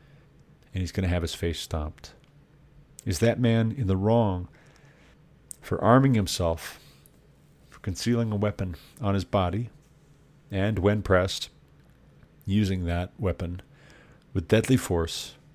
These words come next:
to protect his person? Now, it just so happens Lincoln wins that case,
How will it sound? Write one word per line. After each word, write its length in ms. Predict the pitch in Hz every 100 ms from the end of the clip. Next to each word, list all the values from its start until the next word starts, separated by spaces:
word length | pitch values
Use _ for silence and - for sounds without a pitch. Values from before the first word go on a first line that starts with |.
| - -
to 100 | -
protect 400 | - 101 95 -
his 120 | 92
person? 420 | - 82 - 90 - - _ - - _ _ -
Now, 80 | 101
it 60 | 98
just 180 | 117 -
so 100 | 87
happens 640 | 110 110 87 95 - - - - - - - - - _ _ _ -
Lincoln 340 | 113 123 104 95
wins 520 | 110 110 101 - - - - - - -
that 220 | - 98 -
case, 560 | 90 85 101 - -